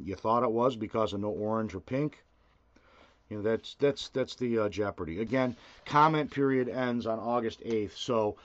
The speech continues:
you know, please submit your comments. Um,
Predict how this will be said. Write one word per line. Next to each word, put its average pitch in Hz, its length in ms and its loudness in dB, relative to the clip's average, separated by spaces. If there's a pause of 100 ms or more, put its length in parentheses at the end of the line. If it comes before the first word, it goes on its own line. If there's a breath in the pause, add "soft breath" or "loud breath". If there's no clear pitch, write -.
(240 loud breath)
you 123 100 -4
know, 107 320 0
please 135 360 4
submit 123 460 -2
your 98 80 -10
comments. 113 640 0 (220)
Um, 113 420 0